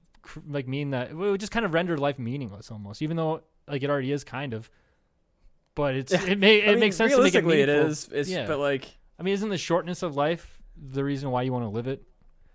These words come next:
Speaker 1: 'Cause if you
Speaker 2: Yeah.
Speaker 1: live forever, then what would be the fucking point of getting off your couch?
Speaker 2: That's the fucking, you know, that's what I don't get about these fucking, like,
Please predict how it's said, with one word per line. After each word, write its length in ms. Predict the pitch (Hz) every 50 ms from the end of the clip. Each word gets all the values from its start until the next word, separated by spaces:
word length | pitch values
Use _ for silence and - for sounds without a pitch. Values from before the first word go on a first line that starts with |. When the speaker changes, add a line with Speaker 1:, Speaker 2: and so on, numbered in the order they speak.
| _ _ _ _ _ _ _ _ _ _ _ _ -
Speaker 1:
'Cause 120 | 175 170
if 40 | 220
you 60 | 208
Speaker 2:
Yeah. 60 | 202
Speaker 1:
live 100 | 208 208
forever, 480 | - 165 160 180 220 226 185 165 170 175
then 420 | 160 170 165 160 165 165 160 - - 170
what 160 | 151 175 190
would 80 | 165 165
be 80 | 180
the 80 | 175 160
fucking 300 | - - 175 165 175 156
point 180 | - 185 185 160
of 60 | 143
getting 160 | 160 147 170
off 160 | 160 - -
your 60 | -
couch? 360 | - 190 175 127 - - - _ _ _ _ _ _ _ _ _ _ _ _ _ _ _ _ _ _ _ _ _ _ _ _ _ _ _
Speaker 2:
That's 240 | - 190 214 - -
the 60 | 226
fucking, 480 | 208 - 233 220 220 214 214 202 175 - _
you 140 | - 147 151
know, 260 | 165 165 170 170 - _ - - - - _ - _ -
that's 200 | - 214 240 -
what 120 | 302 277
I 80 | 247 214
don't 180 | 170 190 196 180
get 140 | 156 170
about 180 | 170 151 156 151
these 160 | 151 147 139
fucking, 320 | - - 147 139 143 143 139
like, 340 | 135 127 127 120 - -